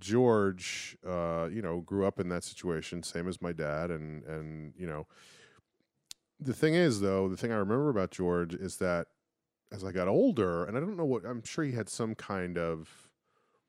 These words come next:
some kind of awakening, some kind of epiphany at some point. Uh, it, it, before, I mean, George was a fi-, a New York City firefighter. He retired in the late nineties.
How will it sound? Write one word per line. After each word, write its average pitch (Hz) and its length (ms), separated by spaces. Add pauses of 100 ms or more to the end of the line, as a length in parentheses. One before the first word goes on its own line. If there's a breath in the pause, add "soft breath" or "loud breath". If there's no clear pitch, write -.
(720)
some 170 180
kind 131 180
of 101 80
awakening, 87 520
some 113 140
kind 110 200
of 87 80
epiphany 85 380
at 78 120
some 80 200
point. - 360 (160)
Uh, 76 420 (460 soft breath)
it, 202 180
it, 156 380
before, 135 760
I 117 60
mean, 127 300
George 147 240
was 127 120
a 98 40
fi-, 120 260
a 117 60
New 113 100
York 110 140
City 98 160
firefighter. 90 560
He 78 40
retired 85 440
in 85 80
the 82 40
late 82 140
nineties. 85 720